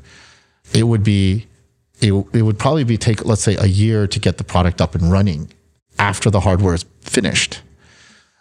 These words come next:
But when you develop on a platform such as arm, you can run operating systems such as Linux or Android.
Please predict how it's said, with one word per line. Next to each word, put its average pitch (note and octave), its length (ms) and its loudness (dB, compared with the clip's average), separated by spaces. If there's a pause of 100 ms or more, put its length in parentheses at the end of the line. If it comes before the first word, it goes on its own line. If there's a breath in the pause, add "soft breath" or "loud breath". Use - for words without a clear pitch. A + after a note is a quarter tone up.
(240)
But A#2+ 140 2
when A2+ 260 2
you B2 180 2
develop B2+ 540 0
on A#2 120 2
a G2 60 0
platform F#2+ 440 0
such - 200 -2
as E2+ 120 -2
arm, E2+ 460 -2
you A#2 120 -2
can G2 140 2
run G2 200 2 (140)
operating G#2 420 2
systems F2 540 -6
such - 340 -2
as E2+ 300 0
Linux F#2+ 520 2
or F2 180 2
Android. F#2 580 0